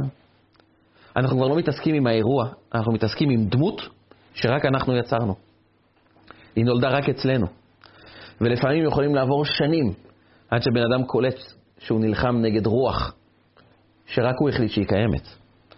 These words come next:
נגד דמות שקיימת רק בדמיון שלו, בגלל שהיה חסר, חסרה שאלה אחת. מה האמת מאחורי האירוע?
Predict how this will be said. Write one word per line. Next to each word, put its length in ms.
נגד 240
דמות 300
שקיימת 420
רק 120
בדמיון 500
שלו, 260
בגלל 380
שהיה 220
חסר, 360
חסרה 360
שאלה 320
אחת. 480
מה 100
האמת 440
מאחורי 400
האירוע? 400